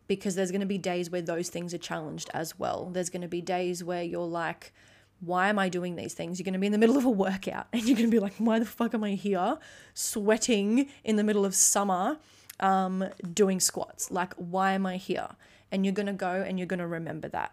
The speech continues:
Um, and they are, yeah, this is why your why is important, because when these days come knocking, these are the things that remind you, "Fuck, okay, this is why I'm doing it. This is who I'm doing it for." And that anchors you back into your purpose,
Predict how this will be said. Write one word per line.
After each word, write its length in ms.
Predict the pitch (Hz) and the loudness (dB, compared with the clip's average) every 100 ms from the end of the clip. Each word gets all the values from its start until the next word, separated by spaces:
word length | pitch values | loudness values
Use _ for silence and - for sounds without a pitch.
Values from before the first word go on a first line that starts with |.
| - | -4
Um, 500 | 185 180 175 170 170 - 185 | -2 -2 -2 -6 -10 -10 -6
and 220 | 180 175 | -4 0
they 240 | 180 180 | 0 2
are, 300 | 175 170 170 - | 2 0 -2 -4
yeah, 260 | 190 - - - - - - - | -6 -4 -6 -20 -20 -20 -20 -2
this 220 | 190 226 | 2 4
is 100 | 240 | 4
why 180 | 214 208 | 4 6
your 120 | 196 | 4
why 240 | 180 175 165 | 2 2 0
is 120 | 175 | -4
important, 460 | 165 180 - 175 | -6 -4 -4 -4
because 280 | 175 180 180 | -8 -6 -4
when 140 | 185 190 | -2 0
these 160 | 190 | 0
days 220 | 190 185 | 0 -2
come 200 | - 180 170 | -4 -8 -6
knocking, 440 | 190 254 285 359 _ _ _ _ - | -4 -2 -2 -2 _ _ _ _ -14
these 300 | 175 190 208 | -2 0 0
are 40 | 214 | -2
the 100 | 208 | -4
things 360 | 196 185 185 | -4 -4 -2
that 220 | 175 - | -2 -2
remind 500 | 175 175 170 175 190 | -4 -4 -4 -2 -2
you, 280 | 185 196 285 - - - _ | 0 0 -2 -6 -20 -20 _
"Fuck, 360 | - 160 - - | -10 -10 -10 -12
okay, 260 | 180 175 | -8 -8
this 360 | 165 160 180 - | -6 -4 -2 0
is 140 | 185 - | -2 -6
why 180 | 180 151 | -8 -6
I'm 160 | 160 160 | -6 -8
doing 260 | - - | -10 -12
it. 140 | - - _ _ _ _ _ _ _ 185 | -16 -18 _ _ _ _ _ _ _ -2
This 240 | 202 196 | 0 0
is 120 | 190 - - | -2 -4 2
who 180 | 202 185 | 4 4
I'm 180 | 170 165 | -2 -6
doing 280 | - 55 | -8 -8
it 120 | - - | -10 -10
for." 320 | - - - - - - - - | -10 -10 -12 -20 -20 -20 -20 -4
And 240 | 185 180 175 | -2 0 4
that 240 | 190 - 180 | 2 2 -2
anchors 420 | 185 190 190 180 | -2 -2 -4 -4
you 100 | 180 | -6
back 400 | - 180 - - | -2 -2 -2 -8
into 300 | 185 180 190 | -6 -4 -2
your 140 | 170 | -4
purpose, 560 | 175 185 190 214 247 | -4 -2 -2 -2 -4